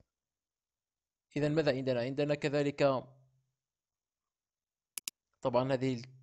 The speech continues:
الكانسل بايمنت، طبعًا نتركها كما هي.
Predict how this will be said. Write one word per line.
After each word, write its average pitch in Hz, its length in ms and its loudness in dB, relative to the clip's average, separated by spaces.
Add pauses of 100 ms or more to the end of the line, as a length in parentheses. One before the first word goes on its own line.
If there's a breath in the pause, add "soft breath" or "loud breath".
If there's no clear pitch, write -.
(260)
الكانسل 131 640 -4 (120)
بايمنت، 151 400 -2
طبعًا 127 300 0
نتركها 123 580 -2 (360)
كما 135 200 -2
هي. 123 280 -2